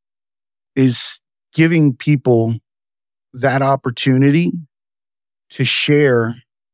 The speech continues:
what was so hard for them, but they successfully navigated, and a way to allow them to feel the fulfillment of giving something back.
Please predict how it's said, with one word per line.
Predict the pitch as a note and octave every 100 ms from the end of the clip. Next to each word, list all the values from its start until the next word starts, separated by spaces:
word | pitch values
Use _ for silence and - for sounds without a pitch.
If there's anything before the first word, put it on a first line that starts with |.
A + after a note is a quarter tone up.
| _
what | C3 D3
was | C3 C#3+
so | - E3 E3
hard | D3+ D#3 D#3
for | C3 D3
them, | C3+ C#3+ F3+ G3+ G3+ _ _ _ _
but | C#3 A#2+
they | C3
successfully | - C3+ - D#3+ D3+ - D3+ C#3
navigated, | C3+ C3 C#3 D3+ E3 E3+ F3+ E3 - _ _ _ _ _ _ _ _ _ _ -
and | C#3+
a | C3
way | B2+ C#3+ D3+ D#3 D#3+ - _ _ _ _ _ _ -
to | - D#3
allow | C#3 D3+ D#3+ D#3+
them | C#3+ F#3 C4 A#3
to | E3
feel | D3 - D3+ C3 G#2 F#2+ - _ _ _ _
the | C3 D3+ D3 D3 C#3 C3 - _ _ _ _ _
fulfillment | - E3+ D#3 - G3+ G3+ D3 A#2+ _ _ _ _ _ -
of | C3+
giving | B2 E3+ E3
something | D3 E3 C#3 C3+ B2
back. | G2+ -